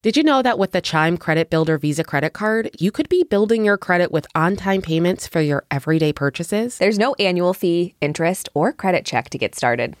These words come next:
Speaker 2: Complete your Credit Builder Starter Kit with Chime's checking account.
Speaker 1: With a qualifying direct deposit, Chime's checking account allows you to get paid up to two days early and overdraft up to two hundred dollars without fees using their Spot Me feature.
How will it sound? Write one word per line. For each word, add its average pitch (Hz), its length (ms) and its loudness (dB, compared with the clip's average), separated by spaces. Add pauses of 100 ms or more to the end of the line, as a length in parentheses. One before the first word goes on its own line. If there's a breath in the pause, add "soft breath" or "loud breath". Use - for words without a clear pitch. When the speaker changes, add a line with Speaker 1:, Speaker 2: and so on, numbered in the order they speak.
Speaker 2:
Complete 254 320 0
your 311 160 0
Credit 208 300 0
Builder 202 240 0
Starter 160 360 0
Kit 165 280 -2
with 156 120 -2
Chime's 170 380 -4
checking 196 340 -4
account. - 540 -10
Speaker 1:
With 233 140 2
a 277 60 0
qualifying 302 520 2
direct 190 240 2
deposit, 165 500 0
Chime's 208 360 -2
checking 196 280 -2
account 160 320 -2
allows 156 400 2
you 214 80 0
to 170 80 -2
get - 180 -4
paid 156 280 -2
up - 120 -6
to 135 120 -6
two 247 300 -8
days 254 260 0
early 180 400 2 (100)
and 214 360 2
overdraft 165 640 0
up 151 100 -4
to 147 100 -4
two 220 280 -6
hundred 220 300 0
dollars 151 380 0
without 139 400 0
fees - 440 -4 (240 loud breath)
using 170 260 2
their 143 160 2
Spot - 420 -2
Me 143 140 -6
feature. - 520 -10